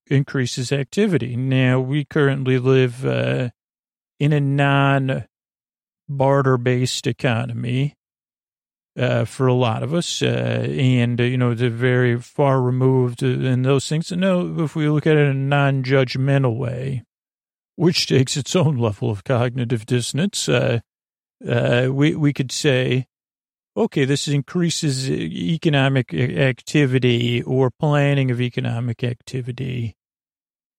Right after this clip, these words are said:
around the idea of giving and, uh, you know, production and all those things." Uh,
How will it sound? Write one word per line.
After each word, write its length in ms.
around 580
the 220
idea 360
of 160
giving 480
and, 320
uh, 40
you 380
know, 140
production 520
and 200
all 180
those 320
things." 560
Uh, 400